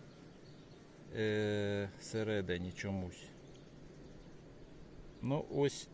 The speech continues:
ви тут бачите і палочки, тобто яйця, і лічинки. Чи не бачите? Тут у мене теж відсвічує, до речі.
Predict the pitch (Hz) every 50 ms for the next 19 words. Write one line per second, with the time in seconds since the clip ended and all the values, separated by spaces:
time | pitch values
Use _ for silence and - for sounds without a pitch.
0 | - - 135 123 113 120 131 127 - 135 117 131 123 117 127 127 120 - 123 -
1 | - 120 120 - 139 143 151 156 156 151 156 151 139 - - 147 151 160 165 165
2 | 156 - - - 147 139 - 139 131 123 - - 131 135 131 131 127 127 123 -
3 | - - 117 110 - - - 127 143 156 156 143 - - - - - - - -
4 | - - - - - - 113 113 123 123 - - - 147 160 165 165 156 - 156
5 | 147 147 143 - - - - - - - - - - - - - - - - -
6 | - - - - - - - - - - - - - - - - - - - -
7 | - 117 113 113 110 101 110 123 131 - - 120 - - 113 104 - - 113 -
8 | - - 107 - - - - - 110 113 113 110 110 104 - 110 104 98 101 101
9 | - - - 107 101 - - - - - - - - - - - - - -